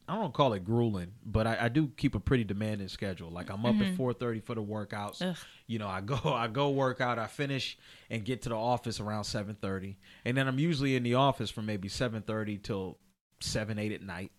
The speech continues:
Speaker 2: Jeez.
Speaker 1: And then I go straight to the comedy club and do, you know, uh, do, do the sets and, you know, kick, kick it with the comics a little bit, and then I'm home,
Speaker 2: Kick it.
Speaker 1: right back in bed and back at it again. So to keep that kind of pace, it's, it's become necessary to take better care of myself.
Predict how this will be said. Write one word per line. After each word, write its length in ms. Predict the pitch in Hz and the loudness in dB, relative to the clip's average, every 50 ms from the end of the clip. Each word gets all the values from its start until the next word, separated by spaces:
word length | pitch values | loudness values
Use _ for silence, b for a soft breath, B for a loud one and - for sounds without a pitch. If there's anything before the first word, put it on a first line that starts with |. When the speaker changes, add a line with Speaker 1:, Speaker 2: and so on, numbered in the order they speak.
| _ _ _ - | _ _ _ -6
Speaker 2:
Jeez. 380 | - 190 214 226 190 170 - | -4 -2 -2 -2 -4 -2 -2
Speaker 1:
And 140 | 113 110 110 | -2 0 0
then 140 | 113 110 113 | 0 0 0
I 80 | 113 | 0
go 140 | 101 117 117 | 2 2 0
straight 320 | - - - 127 123 120 - | 0 0 0 0 0 0 0
to 60 | 135 | -2
the 60 | 117 | -2
comedy 400 | - - 120 113 110 101 98 98 | 0 0 0 0 0 -2 -4 -6
club 380 | - - 104 92 92 92 95 - - b b b b b b | -4 -4 -2 -2 -2 -4 -6 -8 -12 b b b b b b
and 280 | 107 104 104 101 98 92 | -4 -4 -4 -4 -4 -2
do, 360 | 107 117 110 107 107 107 101 | 0 2 2 2 2 0 -2
you 160 | 92 113 113 104 | -2 -2 -2 -2
know, 240 | 98 92 98 107 - | -2 -4 -4 -4 -4
uh, 220 | 104 95 92 92 | -4 -4 -4 -4
do, 260 | 87 87 87 101 104 101 | -6 -6 -4 -4 -4 -4
do 200 | 95 90 107 107 | -4 -2 -2 -2
the 80 | 95 90 | -2 -2
sets 440 | - - 120 113 110 101 - - - | 0 0 0 0 0 -2 -6 -10 -12
and, 200 | 90 87 87 92 | -12 -12 -14 -12
you 100 | 101 98 | -12 -12
know, 200 | 92 95 98 90 _ | -12 -12 -14 -14 _
kick, 220 | - - 110 101 - | -8 -6 -6 -6 -4
kick 100 | - 113 | -4 -4
it 40 | 107 | -4
with 160 | 107 107 101 | -4 -4 -6
the 40 | 98 | -6
comics 360 | - - 120 110 110 107 - | -6 -4 -4 -2 -4 -4 -4
a 60 | - 107 | -2 0
little 180 | 110 104 101 | 0 0 2
bit, 260 | 92 110 110 104 - | 2 0 0 0 -2
and 160 | 107 104 101 104 | -4 -6 -6 -6
then 140 | 101 98 | -6 -6
I'm 160 | 98 87 90 98 | -6 -8 -8 -6
home, 160 | 107 120 117 | -4 0 0
Speaker 2:
Kick 200 | 123 - 117 117 | 2 2 0 0
it. 120 | - - - - - | -2 -4 -8 -10 -10
Speaker 1:
right 340 | - 87 90 117 139 151 143 | -8 4 12 12 12 12 12
back 240 | 123 139 131 135 - | 10 8 6 6 6
in 140 | 135 120 110 | 2 2 4
bed 340 | 110 123 123 123 120 117 110 | 6 6 8 8 6 6 4
and 140 | 101 98 | 2 2
back 240 | 107 117 110 104 - | 2 2 2 2 2
at 160 | 113 107 98 | 0 0 0
it 80 | 95 90 | -2 -4
again. 320 | 92 87 107 104 95 87 | -2 -2 -2 -2 -2 -4
So 180 | 87 - 104 98 | -6 -4 -4 -4
to 60 | 92 95 | -4 -4
keep 280 | - - 185 180 - | 0 0 0 2 4
that 140 | 165 139 131 | 2 2 2
kind 200 | - 143 123 110 | 2 0 -2 -2
of 80 | 101 - | -2 2
pace, 400 | 139 135 120 107 98 - - B B B B B B B - | 2 2 2 2 -2 -6 -10 B B B B B B B -2
it's, 200 | 117 113 - - | 0 0 0 0
it's 180 | 120 120 104 | -2 -2 -4
become 400 | - - 113 - - 127 113 104 | -4 -6 -4 -2 -2 -2 -2 0
necessary 680 | 107 117 110 101 - 104 - - 101 95 90 87 85 82 | -2 -2 -2 -4 -6 -6 -6 -6 -6 -6 -6 -8 -10 -12
to 180 | - - 92 87 | -12 -12 -12 -8
take 260 | - 123 95 85 101 | -8 -8 -8 -6 -8
better 200 | 98 85 82 78 | -8 -8 -8 -10
care 220 | - - 85 78 | -12 -12 -12 -12
of 80 | 73 76 | -14 -16
myself. 360 | 80 90 - - - - | -18 -18 -18 -16 -16 -18